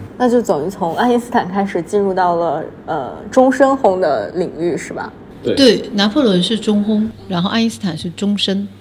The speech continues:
Speaker 3: <clears throat> 达芬奇是中浅，嗯，对。
Speaker 1: 那他的风味是一个什么样的感觉？
Speaker 3: 嗯，其实从拿破仑开始往后就，这个咖啡就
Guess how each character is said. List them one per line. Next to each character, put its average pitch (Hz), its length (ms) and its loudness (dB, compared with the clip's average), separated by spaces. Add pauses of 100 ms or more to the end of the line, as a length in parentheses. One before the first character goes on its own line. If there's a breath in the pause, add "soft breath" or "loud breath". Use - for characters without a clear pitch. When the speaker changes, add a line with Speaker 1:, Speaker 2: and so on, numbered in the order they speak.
(140)
Speaker 3:
<clears throat> - 340 -4
达 175 120 0
芬 226 140 0
奇 190 160 -2
是 180 80 -6
中 185 260 -2
浅， - 220 -8 (480)
嗯， 175 160 -6 (500)
对。 185 140 -10 (160)
Speaker 1:
那 226 100 2
他 226 140 2
的 226 240 4
风 214 220 2
味 214 180 2
是 185 180 -4
一 170 60 -4
个 180 100 -10
什 170 140 -8
么 160 80 -12
样 165 160 -6
的 160 80 -10
感 151 220 -8 (180)
觉？ - 220 -10 (140)
Speaker 3:
嗯， 175 440 0
其 - 160 0
实 285 140 0
从 202 180 0
拿 180 140 2
破 208 160 0
仑 175 180 2
开 190 160 -2
始 190 100 -4
往 175 160 0
后 180 260 -2
就， 180 380 0
这 196 120 0
个 190 60 0
咖 185 180 -2
啡 185 160 0
就 180 360 0